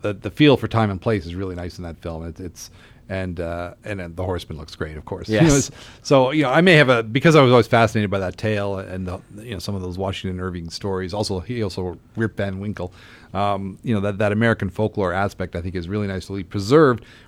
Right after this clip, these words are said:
Speaker 1: with this kind of Hammer horror, uh, you know, atmospheric and, uh,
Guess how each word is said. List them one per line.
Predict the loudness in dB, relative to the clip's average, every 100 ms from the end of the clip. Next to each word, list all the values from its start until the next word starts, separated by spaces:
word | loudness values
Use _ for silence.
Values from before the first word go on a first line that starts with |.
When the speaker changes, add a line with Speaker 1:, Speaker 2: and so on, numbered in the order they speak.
| 4
Speaker 1:
with | 4 6 4
this | 2
kind | 2 -2
of | 0
Hammer | 0 0 0 0
horror, | 2 4 4 2 -2 -14 -20 -20 -18 -8
uh, | -6 -6 -6
you | -4
know, | -2 0
atmospheric | 0 0 -6 -6 0 0 0 -4 -12 -14
and, | -8 -8 -6 -6
uh, | -6 -6